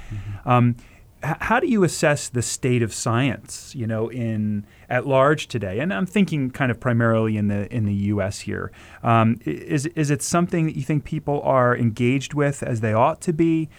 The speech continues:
Speaker 2: Uh, are there things that they're missing? Or, so what do you, as a scientist and someone who teaches science,
Speaker 1: Mm-hmm.
Speaker 2: um, h-, how do you kind of think through that?
Speaker 1: Yeah, it's, it's a great, it's a big question, first
Speaker 2: Mm-hmm.
Speaker 1: of all. Um, there's a whole,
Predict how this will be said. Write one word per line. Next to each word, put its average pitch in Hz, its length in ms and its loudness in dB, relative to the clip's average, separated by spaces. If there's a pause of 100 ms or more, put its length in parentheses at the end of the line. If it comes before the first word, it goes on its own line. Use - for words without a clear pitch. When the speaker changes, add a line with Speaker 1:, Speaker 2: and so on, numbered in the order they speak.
(160)
Speaker 2:
Uh, - 60 -8
are 117 340 4
there 117 140 2
things 135 340 0
that 113 160 -4
they're 107 160 0
missing? 135 600 2
Or, 123 340 2
so 151 160 -2
what 185 120 2
do 202 60 0
you, 156 200 0
as 139 160 2
a 120 60 -2
scientist 120 680 -4 (840)
and 131 140 0
someone 123 220 0
who 110 80 0
teaches 143 320 -4
science, 101 480 -6 (180)
Speaker 1:
Mm-hmm. 104 240 -6
Speaker 2:
um, 110 240 2
h-, 117 160 -4
how - 160 -2
do 156 80 0
you 139 240 0
kind 120 280 -2
of 101 120 -2 (240)
think 120 260 0
through 113 200 -6
that? 82 240 -12 (520)
Speaker 1:
Yeah, 147 200 4
it's, 123 420 -2
it's 139 140 -2
a 123 40 4
great, 160 220 2
it's 127 80 0
a 120 80 2
big 165 240 4
question, 85 500 -2
first 104 260 0
Speaker 2:
Mm-hmm. 110 80 2
Speaker 1:
of 90 40 4
all. 90 80 4
Um, 90 440 0 (600)
there's 104 200 4
a 95 100 4
whole, 101 480 4